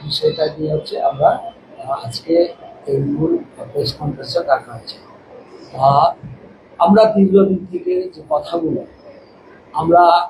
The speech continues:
আন্দোলনের মাধ্যমে, আহ, বিভিন্নভাবে ডেপুটেশন ভাবে আমরা তুলে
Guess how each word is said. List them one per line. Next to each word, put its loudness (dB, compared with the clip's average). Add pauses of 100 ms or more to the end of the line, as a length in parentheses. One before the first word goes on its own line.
(1080)
আন্দোলনের 6
মাধ্যমে, -2
আহ, -18 (140)
বিভিন্নভাবে 4 (560)
ডেপুটেশন -4
ভাবে 6
আমরা 2 (480)
তুলে 4